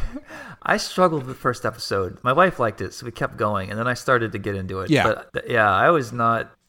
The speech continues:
Speaker 1: on board right away. <laughs>
Speaker 2: Yeah, I, I was the same way. I think it, I think it kinda evens out a bit as it goes, but that first episode was a, was a bit too much for me. But
Speaker 1: Yeah, it's too much. Like, you see, you see, it's not for kids anymore. It's
Speaker 2: Exactly.
Speaker 1: like, yeah,
Speaker 2: Yeah.
Speaker 1: we fucking get it.
Speaker 2: Yeah,
Speaker 1: Calm down,
Speaker 2: yeah.
Speaker 1: Jesus.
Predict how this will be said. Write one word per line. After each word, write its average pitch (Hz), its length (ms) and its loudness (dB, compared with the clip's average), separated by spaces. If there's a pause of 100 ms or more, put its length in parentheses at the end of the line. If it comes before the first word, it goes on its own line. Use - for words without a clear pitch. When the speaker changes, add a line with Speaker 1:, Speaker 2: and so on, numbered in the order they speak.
(140)
Speaker 1:
on 107 260 -2
board 101 360 -2
right 101 160 -6
away. 101 360 0 (100)
<laughs> - 120 -18
Speaker 2:
Yeah, 180 260 10
I, 185 220 6 (100)
I 190 140 8
was 180 160 4
the 143 60 -2
same 135 280 0
way. 107 180 -4
I 135 100 4
think 202 220 0
it, 180 220 0
I - 80 4
think 214 220 0
it 208 80 -2
kinda 180 260 4
evens 147 320 2
out 143 160 6
a 143 40 4
bit 151 260 2 (120)
as 131 140 0
it 135 100 -4
goes, 135 240 4
but - 160 -2
that 139 140 6
first 156 300 4
episode 117 360 0
was 98 160 -6
a, 110 80 -4
was 110 240 -4
a 104 80 -2
bit 104 300 -4
too 104 140 -6
much 95 220 -4
for 90 80 -8
me. 80 300 -8
But 82 200 -6 (340)
Speaker 1:
Yeah, 139 300 8 (100)
it's - 280 -10
too 214 180 -2
much. 160 260 4
Like, 123 180 0
you 107 40 -10
see, 247 400 0
you 131 80 -2
see, 262 140 0
it's 214 120 -2
not 208 140 8
for 175 80 -2
kids 226 200 8
anymore. 139 340 6
It's 110 100 -2
Speaker 2:
Exactly. 127 120 6
Speaker 1:
like, - 80 -8
yeah, 151 220 6
Speaker 2:
Yeah. 135 60 -2
Speaker 1:
we 151 80 -4
fucking 165 460 -2
get 143 160 4
it. 98 80 -2
Speaker 2:
Yeah, 98 100 0
Speaker 1:
Calm 156 160 0
down, 127 260 2
Speaker 2:
yeah. 98 60 -8
Speaker 1:
Jesus. 117 440 -8